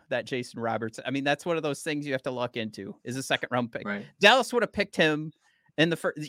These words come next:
Speaker 1: so many teams would have traded ahead, picked him number one if we knew Jason Robertson was gonna be Jason Robertson. So you can't fault the Red Wings for taking Gustav Lindstrom. Um, I think ultimately it's just, you know,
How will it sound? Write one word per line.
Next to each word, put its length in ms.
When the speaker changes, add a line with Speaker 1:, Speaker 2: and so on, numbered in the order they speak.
Speaker 1:
so 260
many 200
teams 360
would 100
have 100
traded 380
ahead, 400
picked 220
him 120
number 240
one 420
if 160
we 80
knew 160
Jason 360
Robertson 460
was 120
gonna 140
be 80
Jason 360
Robertson. 540
So 140
you 140
can't 240
fault 280
the 80
Red 200
Wings 220
for 120
taking 340
Gustav 460
Lindstrom. 480
Um, 600
I 100
think 140
ultimately 600
it's 220
just, 360
you 120
know, 220